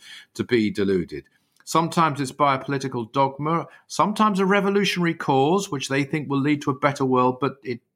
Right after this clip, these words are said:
never does. We hear all these political theories, and then when they're put into practice, they're the same old, same old autocratic regimes which emerge, whether it's right-wing, left-wing, middle wing, whatever.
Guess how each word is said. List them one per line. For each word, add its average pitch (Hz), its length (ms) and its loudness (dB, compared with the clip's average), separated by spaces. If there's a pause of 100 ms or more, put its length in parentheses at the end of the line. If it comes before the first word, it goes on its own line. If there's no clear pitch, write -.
(180)
never 151 220 0
does. 190 520 -2 (760)
We 127 100 2
hear 175 200 4
all 160 120 2
these 135 140 2
political 135 540 0
theories, 120 540 2
and 127 100 -2
then 135 100 0
when 147 140 0
they're 139 100 0
put 147 200 -4
into 135 120 -4
practice, 131 540 -2
they're 131 100 0
the 123 140 -2
same 165 400 0
old, 143 260 2
same 139 380 0
old 101 420 2 (240)
autocratic 139 800 0
regimes 107 720 0
which 113 240 -2
emerge, 113 840 -2 (300)
whether 120 220 0
it's 107 160 -8
right-wing, 170 500 0
left-wing, 151 720 -2 (280)
middle 147 320 0
wing, 143 440 -2
whatever. 139 500 0